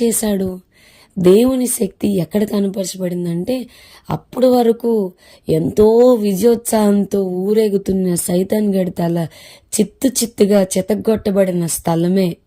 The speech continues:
ఆ సిలువ. కపాలం అనబడిన ఆ స్థలంలో సైతాన్ గడి యొక్క బలమంతటి మీద దేవుడు సంఘానికి అధికారం ఇచ్చిన స్థలం అది. మొత్తం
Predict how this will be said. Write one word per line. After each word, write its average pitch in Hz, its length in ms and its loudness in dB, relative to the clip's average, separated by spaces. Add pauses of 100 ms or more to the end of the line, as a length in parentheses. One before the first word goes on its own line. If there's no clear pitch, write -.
(240)
ఆ 147 120 -6
సిలువ. 160 500 -4 (460)
కపాలం 226 600 2
అనబడిన 190 600 0
ఆ 170 160 -2
స్థలంలో 180 800 -2 (440)
సైతాన్ 220 600 2
గడి 214 200 2
యొక్క 190 280 0
బలమంతటి 214 1080 0
మీద 190 380 0 (460)
దేవుడు 208 540 4
సంఘానికి 190 680 0
అధికారం 190 560 0
ఇచ్చిన 180 320 -4
స్థలం 165 500 -4
అది. 160 200 -10 (1000)
మొత్తం 190 840 0